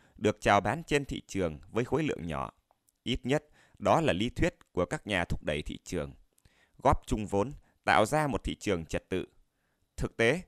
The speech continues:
họ phần lớn chỉ quan tâm đến việc khẩn trương bán cổ phiếu ra công chúng với mức giá tốt nhất có thể. Khi các cá nhân trên thị trường không muốn góp vốn nữa, họ thường gặp các nhà kinh doanh chuyên nghiệp như Livermore nhờ bán cổ phần.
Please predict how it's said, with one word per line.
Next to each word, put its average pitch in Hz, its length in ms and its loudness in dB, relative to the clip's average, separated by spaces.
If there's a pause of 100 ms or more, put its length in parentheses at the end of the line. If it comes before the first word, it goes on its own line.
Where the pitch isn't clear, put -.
(160)
họ - 300 2
phần 113 100 0
lớn 107 300 2
chỉ 90 200 -2
quan 143 200 0
tâm 139 300 0
đến 143 160 -4
việc 117 160 -2
khẩn 67 260 -4
trương 135 240 -2
bán 156 240 2
cổ 76 140 -4
phiếu 113 260 -2
ra 131 120 -4
công 110 220 -4
chúng 104 240 -6 (360)
với 110 240 4
mức 139 180 -2
giá 117 200 4
tốt 156 220 2
nhất 147 220 -2
có 151 120 -2
thể. - 240 -6 (1200)
Khi 127 300 2
các - 260 2
cá 127 140 4
nhân 135 240 0
trên 123 220 0
thị - 240 -8
trường 78 280 -4 (280)
không 123 220 -2
muốn 123 160 0
góp 156 220 -2
vốn 123 220 0
nữa, 139 220 -2 (360)
họ 92 240 4
thường 110 240 0
gặp 104 240 2
các - 200 -6
nhà 87 140 0
kinh 131 200 -8
doanh 139 180 0
chuyên 131 260 -4
nghiệp 92 200 0 (180)
như 117 200 0
Livermore 113 540 0 (140)
nhờ 101 180 2
bán 117 280 0
cổ 80 120 -2
phần. 78 320 -4